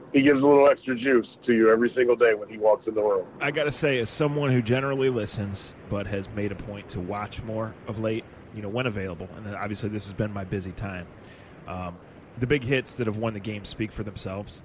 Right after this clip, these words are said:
Speaker 2: but some of my favorite plays, Dre, are when he gets to throw the ball, right? Sack fly.
Speaker 1: No doubt.
Speaker 2: Right field.
Speaker 1: No doubt.
Speaker 2: And I'm like,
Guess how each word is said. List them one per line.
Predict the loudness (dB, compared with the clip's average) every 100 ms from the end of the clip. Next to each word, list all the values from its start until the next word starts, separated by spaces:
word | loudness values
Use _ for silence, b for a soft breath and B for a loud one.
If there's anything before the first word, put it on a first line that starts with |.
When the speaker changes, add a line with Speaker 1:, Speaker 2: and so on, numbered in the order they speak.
| -10
Speaker 2:
but | -8
some | -4 -4
of | -4
my | -6
favorite | -8 -6 -6 -6
plays, | -8 -6 -6
Dre, | -4 -4 -4 -8 B B B B
are | -2
when | -2
he | -2 -4
gets | -4 -4
to |
throw | -4 0 0
the | -2
ball, | -10 -14 -18 -20 -20 -20 -16 -4
right? | -2 -4 -8 -20 -20 -14
Sack | -4 -2 -2
fly. | -2 -2 0 4
Speaker 1:
No | 6
doubt. | 6 4 0 0
Speaker 2:
Right | -2 0
field. | -2 -2 4
Speaker 1:
No | 6 8
doubt. | 6 4
Speaker 2:
And | 2
I'm | 0
like, | 0 -4